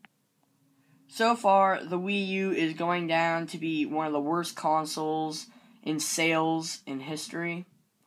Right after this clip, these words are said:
which is very sad because it really is a great console and is very, very underrated and deserves a lot more love than it has.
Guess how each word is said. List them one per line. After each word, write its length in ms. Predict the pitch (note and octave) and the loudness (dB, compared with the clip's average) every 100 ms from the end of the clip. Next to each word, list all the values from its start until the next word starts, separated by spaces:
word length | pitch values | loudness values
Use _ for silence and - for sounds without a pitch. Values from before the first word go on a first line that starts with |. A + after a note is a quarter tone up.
| _ - _ _ | _ -20 _ _
which 220 | F#3 A#3+ B3+ | 2 4 2
is 140 | A3+ | -2
very 220 | B3+ B3+ | 0 0
sad 360 | - A3+ F#3+ D3+ | 4 8 8 6
because 280 | D3 G#3 G3 | 0 -4 -4
it 80 | |
really 400 | F3+ A#3 B3+ G#3+ | -2 -2 0 2
is 260 | F#3+ F#3 F3+ | 4 2 0
a 100 | D#3 | -4
great 360 | D3+ E3+ E3 - | -2 -2 -2 -2
console 640 | D#3+ D#3 C#3+ C#3 C3 C3 | 0 0 0 -2 -2 -2
and 140 | D3 | -2
is 120 | C#3+ | -4
very, 420 | C3+ D#3 F3+ F#3 F3+ | -4 0 2 2 0
very 340 | E3 D#3+ D#3 | 0 -2 -2
underrated 720 | D3 C#3+ C#3 C3+ B2+ G#2+ - - _ _ _ _ | -2 0 0 0 -2 -6 -14 -20 _ _ _ _
and 160 | - D#3+ | -4 -2
deserves 440 | E3 E3+ E3+ D#3+ | 0 2 2 0
a 40 | C3 | 0
lot 280 | D#3 D#3 | 2 2
more 160 | D#3 D3+ | 2 0
love 240 | C#3+ C#3 | 0 -2
than 80 | C3+ | -4
it 120 | C3 | -6
has. 500 | C#3 - - - - | -8 -12 -12 -14 -18